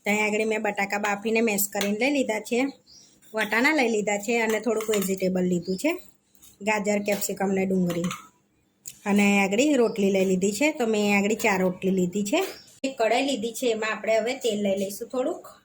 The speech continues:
અને સેન્ડવિચનો મસાલો તૈયાર કરી લઈશું.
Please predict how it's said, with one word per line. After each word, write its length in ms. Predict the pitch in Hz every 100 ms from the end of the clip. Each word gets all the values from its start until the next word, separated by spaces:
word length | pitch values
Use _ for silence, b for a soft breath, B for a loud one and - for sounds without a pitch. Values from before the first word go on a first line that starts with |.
| _ _ _ _ _ -
અને 180 | 208 208
સેન્ડવિચનો 540 | 226 226 220 220 220 220
મસાલો 360 | 208 220 220 254
તૈયાર 340 | 226 202 185 190
કરી 240 | 175 170
લઈશું. 380 | 170 170 - -